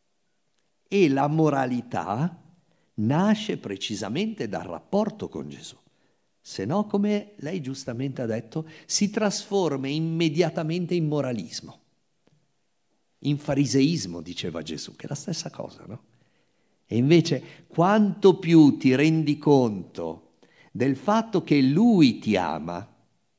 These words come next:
è questo che, appunto,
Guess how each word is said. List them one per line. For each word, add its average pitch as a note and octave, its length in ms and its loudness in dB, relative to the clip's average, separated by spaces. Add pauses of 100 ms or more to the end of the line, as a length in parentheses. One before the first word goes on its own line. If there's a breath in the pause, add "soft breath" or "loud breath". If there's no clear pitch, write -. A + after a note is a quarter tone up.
(440)
è - 140 -20
questo C#3+ 420 -4
che, F2 460 -10
appunto, F2+ 680 -12